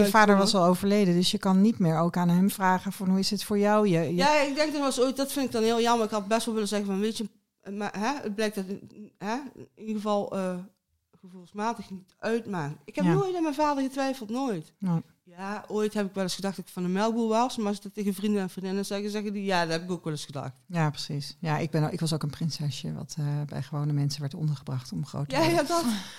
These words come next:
Speaker 1: <laughs>
Speaker 2: Ja.
Speaker 1: Ik heb, ik heb, want jij, jij, jouw verhaal staat ook in, eh, in, in een boek, hè?
Speaker 2: Mhm.
Speaker 1: In De Stem van het Donorkind.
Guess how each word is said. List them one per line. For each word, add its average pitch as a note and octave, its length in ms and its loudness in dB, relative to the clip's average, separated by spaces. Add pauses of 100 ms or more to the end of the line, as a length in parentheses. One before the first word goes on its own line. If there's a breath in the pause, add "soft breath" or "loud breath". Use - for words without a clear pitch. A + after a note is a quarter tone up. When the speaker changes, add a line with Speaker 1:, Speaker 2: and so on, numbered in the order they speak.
(160 loud breath)
Speaker 1:
<laughs> D#3+ 540 6
Speaker 2:
Ja. C4 440 6
Speaker 1:
Ik G#3 140 0
heb, A3+ 200 6
ik G#3 200 0
heb, G#3 320 2
want F3+ 200 -2
jij, G3+ 260 0
jij, F#3 260 0
jouw F#3 160 2
verhaal F#3 460 2
staat F3 320 -2
ook F#3+ 200 -2
in, F3 260 2
eh, E3 420 2
in, F3 320 0
in F3 180 2
een D#3+ 100 6
boek, F#3+ 180 0
hè? G3+ 180 4 (120)
Speaker 2:
Mhm. C4 100 0 (220)
Speaker 1:
In C#4 120 2
De E3+ 60 4
Stem F3 260 2
van F3 140 -2
het E3 120 -2
Donorkind. G3 720 -2